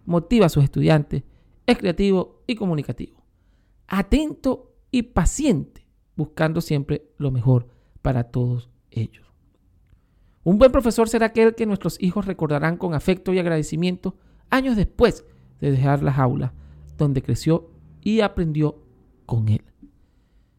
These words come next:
Esta es Inteligencia Creativa, el podcast. Les recuerdo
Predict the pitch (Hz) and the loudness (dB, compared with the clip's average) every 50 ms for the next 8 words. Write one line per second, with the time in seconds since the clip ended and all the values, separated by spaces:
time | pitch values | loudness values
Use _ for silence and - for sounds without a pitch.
0 | _ _ _ _ _ - - 156 175 196 196 185 160 151 156 156 156 - 180 175 | _ _ _ _ _ -6 -4 -2 -2 0 0 0 0 0 0 -2 -4 -6 -8 -8
1 | 143 127 - 170 175 180 175 170 170 - - _ _ _ - - 120 117 - - | -8 -6 -4 -2 -2 0 0 -2 -2 -4 -8 _ _ _ -6 -6 -6 -4 -2 -4
2 | 113 - _ _ - - _ _ _ _ _ _ - 120 - 135 123 - 156 151 | -4 -4 _ _ -20 -20 _ _ _ _ _ _ -16 -14 -14 -12 -6 -2 -2 0
3 | 151 170 180 185 - _ | 0 0 -2 -4 -6 _